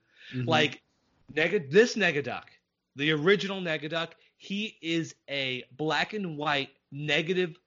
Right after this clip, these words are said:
Speaker 2: photocopy of Darkwing. Like,
Speaker 1: Mm-hmm.
Speaker 2: everything that should be light is black. Everything that should be dark is white. So he has black eyes. He has a white outfit. Uh, he, and he has, he has burning red eyes.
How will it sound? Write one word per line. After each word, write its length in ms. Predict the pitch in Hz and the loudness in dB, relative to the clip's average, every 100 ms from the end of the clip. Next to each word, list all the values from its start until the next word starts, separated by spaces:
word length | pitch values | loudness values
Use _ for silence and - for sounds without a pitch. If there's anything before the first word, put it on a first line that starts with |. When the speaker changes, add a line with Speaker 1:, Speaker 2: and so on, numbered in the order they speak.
| _ - | _ 0
Speaker 2:
photocopy 680 | 165 151 - 131 110 120 | 2 2 0 -2 -2 -8
of 140 | 117 107 | -10 -4
Darkwing. 480 | 127 120 - 104 87 _ _ _ _ - | -4 -4 -8 -12 -14 _ _ _ _ -6
Like, 220 | 131 143 | 0 0
Speaker 1:
Mm-hmm. 80 | 120 165 | 0 0
Speaker 2:
everything 360 | 185 233 233 | 0 -2 -4
that 140 | 214 - | -2 -2
should 140 | 214 | -4
be 140 | 185 | -4
light 320 | 170 160 156 165 _ _ _ | 0 0 0 -4 _ _ _
is 160 | 147 120 | -8 -6
black. 480 | 123 139 123 - - _ _ - | 0 0 0 -4 -18 _ _ -4
Everything 340 | 170 190 180 | -4 -2 -2
that 120 | 165 | -4
should 240 | 156 175 135 | -2 -4 -2
be 160 | 139 | -4
dark 480 | 131 135 139 135 - - | -2 0 2 0 -4 -12
is 160 | 120 | -10
white. 260 | 107 120 113 - _ _ _ - | -4 -2 -2 -6 _ _ _ -4
So 180 | 160 | -2
he 120 | 147 139 | 0 0
has 360 | 143 120 107 | 0 -2 -4
black 460 | 92 104 147 170 175 | -10 -4 -2 0 0
eyes. 680 | 160 156 151 147 147 135 - _ _ _ | 2 2 2 0 -4 -10 -20 _ _ _
He 180 | 143 | -10
has 400 | 127 131 120 120 101 | -4 -2 -2 -4 -8
a 60 | 120 | -10
white 320 | 113 151 190 | -2 2 2
outfit. 640 | 160 156 - 160 147 143 - _ _ _ _ _ _ _ _ - | 2 -2 -4 -4 -2 -4 -10 _ _ _ _ _ _ _ _ -6
Uh, 120 | 151 | -4
he, 300 | 165 202 196 - | -2 -4 -4 -2
and 80 | 165 | -2
he 40 | |
has, 280 | 139 139 120 | -2 -4 -4
he 100 | 151 | -4
has 120 | 127 | -4
burning 420 | 110 156 165 185 | -2 0 0 0
red 180 | 160 147 | 0 0
eyes. 440 | 127 113 90 - | 0 -2 -6 -16